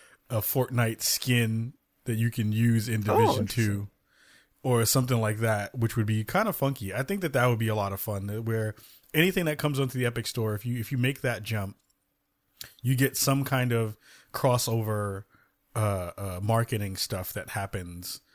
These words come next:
Speaker 1: besides just being on the store itself. Like, that would be funky. Like, you have some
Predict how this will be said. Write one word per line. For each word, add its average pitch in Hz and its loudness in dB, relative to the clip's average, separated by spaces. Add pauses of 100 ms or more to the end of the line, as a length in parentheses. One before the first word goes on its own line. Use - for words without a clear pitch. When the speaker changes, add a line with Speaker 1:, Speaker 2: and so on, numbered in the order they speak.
(180)
Speaker 1:
besides 107 0
just 98 -4
being 98 -2
on 95 -6
the 87 -10
store 90 -6
itself. - -10
Like, 95 -8
that 143 2
would 135 4
be 104 -2
funky. 101 -10 (460)
Like, 110 -2
you 117 4
have 113 4
some 113 0